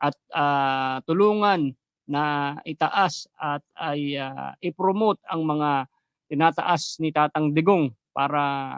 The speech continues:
maibalik ang Pilipinas sa kagandahan at hindi tumambo-, ano, ano, hindi lumobo ang utang ng Pilipinas. Ngayon po, sa mga hindi po nakakaalam, lumobo na po ang, ah, utang ng Pilipinas. Grabe. Mm.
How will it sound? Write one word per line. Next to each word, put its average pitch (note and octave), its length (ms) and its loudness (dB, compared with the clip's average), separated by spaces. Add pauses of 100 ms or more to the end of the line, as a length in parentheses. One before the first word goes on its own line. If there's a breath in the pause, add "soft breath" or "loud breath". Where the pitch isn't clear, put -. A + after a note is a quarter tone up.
(280)
maibalik G#3 640 -2
ang E3+ 80 -4
Pilipinas E3 720 -4
sa C#3 320 -8
kagandahan C#3 800 0 (480)
at D#3 160 -2
hindi D#3+ 320 0
tumambo-, D#3 560 2
ano, D#3+ 240 0
ano, C#3 240 0
hindi F3 400 2
lumobo F3+ 480 2
ang D#3+ 240 0
utang G3+ 400 0
ng F3 160 -2
Pilipinas. D#3 560 -2
Ngayon G#3 240 -4
po, G3+ 240 0 (320)
sa - 160 -8
mga F3 240 2
hindi F3 320 0
po F3 160 -4
nakakaalam, D#3+ 720 0
lumobo E3+ 480 2
na E3 80 0
po E3+ 320 -2 (480)
ang, E3+ 400 4
ah, D3+ 240 4
utang F#3 400 0
ng E3 160 -2
Pilipinas. D#3 720 -2
Grabe. C#3+ 320 0 (1700)
Mm. C3 240 0